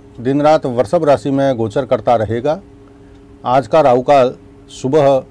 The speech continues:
सात बजकर चालीस मिनट से नौ बजकर अठारह मिनट तक रहेगा।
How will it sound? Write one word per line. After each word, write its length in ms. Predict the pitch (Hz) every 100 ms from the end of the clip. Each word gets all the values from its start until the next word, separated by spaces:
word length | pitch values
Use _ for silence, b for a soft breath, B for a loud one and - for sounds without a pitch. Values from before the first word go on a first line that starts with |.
| -
सात 400 | - - 139 156
बजकर 360 | 156 135 - 135
चालीस 380 | 135 143 151
मिनट 200 | 143 131
से 180 | 110 160
नौ 260 | 131 127 147
बजकर 300 | 131 107 143
अठारह 420 | - - 139 147
मिनट 260 | 123 120 104
तक 160 | 135
रहेगा। 440 | 117 104 104 87